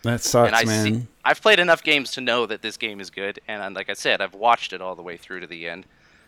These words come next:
Speaker 2: So I, I,
Speaker 1: Hmm.
Speaker 2: yeah, I, I can see that the game is good. I just wish I had been able to experience it.
Speaker 1: Yeah, totally get you there. Um,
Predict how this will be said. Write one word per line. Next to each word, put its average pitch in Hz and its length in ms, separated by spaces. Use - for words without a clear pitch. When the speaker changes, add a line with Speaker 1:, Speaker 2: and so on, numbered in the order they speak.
Speaker 2:
So 87 300
I, 95 160
I, - 20
Speaker 1:
Hmm. 113 340
Speaker 2:
yeah, 135 140
I, 147 180
I 156 60
can 170 160
see 165 220
that 143 160
the 120 80
game 117 220
is 92 100
good. 90 220
I 92 100
just 101 200
wish 107 200
I 104 60
had 104 360
been 110 160
able 104 200
to - 120
experience 104 500
it. - 120
Speaker 1:
Yeah, 101 300
totally 135 340
get 110 300
you 104 100
there. 98 320
Um, 113 380